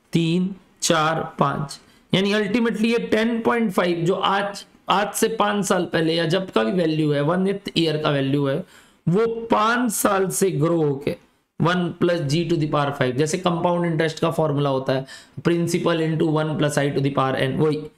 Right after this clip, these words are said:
is equals to eighteen point zero three। पाँच क्यों आया सर, छह था, अरे gap पाँच है वन से सिक्स। तो इस तरीके से आप जी निकाल सकते हो divide करके,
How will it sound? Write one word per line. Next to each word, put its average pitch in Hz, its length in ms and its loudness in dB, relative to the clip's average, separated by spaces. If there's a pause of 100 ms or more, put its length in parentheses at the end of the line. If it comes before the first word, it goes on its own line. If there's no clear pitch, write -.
(380)
is 185 180 2
equals 180 560 0 (120)
to 160 60 4 (500)
eighteen 180 520 2 (180)
point 156 360 0
zero 135 260 0
three। 147 200 -4 (120)
पाँच 208 400 0
क्यों 220 160 2
आया 170 180 0
सर, 185 240 -2
छह 185 240 0
था, 175 540 -4
अरे 165 200 0
gap 170 420 0
पाँच 175 300 2
है 160 80 0
वन 143 220 0
से 131 140 -4
सिक्स। - 440 -10 (560)
तो 180 80 2
इस 226 260 -2
तरीके 185 380 2
से 185 120 -2
आप 156 240 0
जी 151 160 0
निकाल 151 360 0
सकते 151 360 -2
हो 170 80 2
divide 151 520 0
करके, 156 540 0